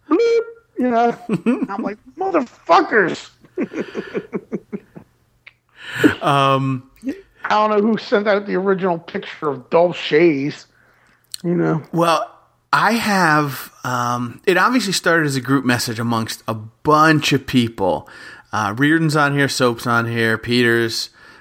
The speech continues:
Speaker 1: Yep.
Speaker 2: uh, B P is on here. And then, then there's a couple guys who I'm assuming are Shaggy, uh, Steve-O, Floyd.
Speaker 1: Steve-O's on there. I don't think Shaggy's on there.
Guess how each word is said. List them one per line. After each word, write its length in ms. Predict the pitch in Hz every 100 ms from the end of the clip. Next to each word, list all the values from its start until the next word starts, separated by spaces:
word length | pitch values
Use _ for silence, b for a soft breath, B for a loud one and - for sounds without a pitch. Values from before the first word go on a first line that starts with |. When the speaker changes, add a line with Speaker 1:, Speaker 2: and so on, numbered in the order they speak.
| B
Speaker 1:
Yep. 100 | -
Speaker 2:
uh, 320 | 151 104 107
B 180 | 107 117
P 300 | 113 151 147
is 160 | 135 131
on 240 | 123 120
here. 180 | 120 120
And 100 | 117
then, 380 | 123 131 147 147
then 180 | 156 190
there's 160 | 185
a 40 | 165
couple 260 | 151 139
guys 320 | 127 123 117
who 80 | 117
I'm 180 | 117 113
assuming 640 | 107 - 180 190 180 160
are 340 | 131 120 117 - B B B
Shaggy, 920 | - 139 120 120 110 120 117 113 113 b b b
uh, 280 | 107 107 95
Steve-O, 880 | - - 127 123 113 113 110 110 107
Floyd. 720 | - - 120 117 113 113 110
Speaker 1:
Steve-O's 420 | 110 240 247 214 185
on 160 | 175
there. 140 | 165 202
I 40 |
don't 200 | 269 240
think 180 | 220 185
Shaggy's 480 | - 170 147 127 120
on 160 | 110
there. 220 | 107 110